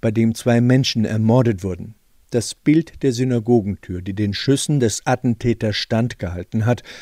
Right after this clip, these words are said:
habe sich ihm tief eingeprägt. Diese Tür stehe für mehr. Sie steht auch für uns, sagt Steinmeier, der damit die Hoffnung verbindet, dass Bürger dagegenhalten, wenn Schwächere angepöbelt werden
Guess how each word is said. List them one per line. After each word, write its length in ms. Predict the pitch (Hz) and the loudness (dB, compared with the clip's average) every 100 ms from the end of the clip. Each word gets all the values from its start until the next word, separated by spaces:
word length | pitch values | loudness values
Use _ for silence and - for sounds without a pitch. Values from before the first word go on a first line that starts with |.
| - | -12
habe 320 | - 117 107 104 | 0 0 2 0
sich 260 | 113 - - | -2 -2 0
ihm 260 | 139 135 | 2 2
tief 320 | - 123 139 - | 0 -2 -2 -4
eingeprägt. 760 | 123 117 101 - 69 - - _ _ _ - - 110 | 0 0 -2 -8 -14 -16 -20 _ _ _ -20 -10 -6
Diese 240 | 98 107 | -4 -2
Tür 300 | 135 139 139 | 2 2 2
stehe 360 | - 120 110 107 | -2 -2 0 0
für 160 | 127 | 0
mehr. 380 | 120 120 101 85 _ _ | 2 4 2 -4 _ _
Sie 220 | - - - | -8 -6 -4
steht 440 | - 123 117 - | -2 0 0 2
auch 220 | 123 107 | 2 2
für 240 | - 139 - - | 0 0 0 2
uns, 420 | 147 127 - - _ | 2 2 -2 -12 _
sagt 340 | - 85 - | -14 -12 -12
Steinmeier, 600 | - 107 107 107 113 113 - - - _ - | -6 0 2 4 4 2 -2 -14 -20 _ -4
der 120 | 117 | 0
damit 400 | 123 131 165 - | 2 4 2 2
die 100 | 117 | 2
Hoffnung 420 | 131 147 - 160 | 2 2 -2 -4
verbindet, 680 | - 139 113 131 147 151 - - _ _ _ | -2 -2 2 4 4 2 0 -12 _ _ _
dass 200 | 135 - | -4 -4
Bürger 420 | - 117 107 110 | 0 2 4 2
dagegenhalten, 1000 | 113 110 123 131 127 95 104 98 107 98 | 2 0 0 2 0 0 0 -2 -4 -6
wenn 160 | 98 92 | -6 -6
Schwächere 640 | - 110 107 120 117 - | -2 -2 0 -2 -4 0
angepöbelt 600 | 135 127 120 117 110 104 | 2 2 2 0 0 2
werden 280 | 113 117 | 2 4